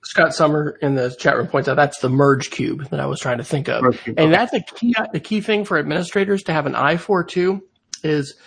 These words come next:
Speaker 1: if what our, we're doing with technology is really this fancy, glitzy, you know, let, let's just get people to ooh and ah. I mean, that's as bad as in the early days of the smart board where we were all like, "Oh, parents, look, we can touch it and it changes." And,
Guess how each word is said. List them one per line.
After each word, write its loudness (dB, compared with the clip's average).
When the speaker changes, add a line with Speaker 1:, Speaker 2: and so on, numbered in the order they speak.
Speaker 1:
if 2
what 6
our, 4
we're 2
doing 2
with 0
technology 0
is -2
really -2
this -4
fancy, -2
glitzy, 0
you 2
know, 6
let, 0
let's 4
just 0
get 2
people 2
to -2
ooh 8
and 0
ah. 4
I -16
mean, -2
that's -2
as -10
bad 0
as -2
in -2
the -2
early -2
days 0
of -10
the -4
smart -2
board 0
where 0
we 0
were 2
all 2
like, 4
"Oh, -2
parents, 0
look, 0
we -4
can -2
touch -2
it 0
and 0
it -2
changes." 0
And, 0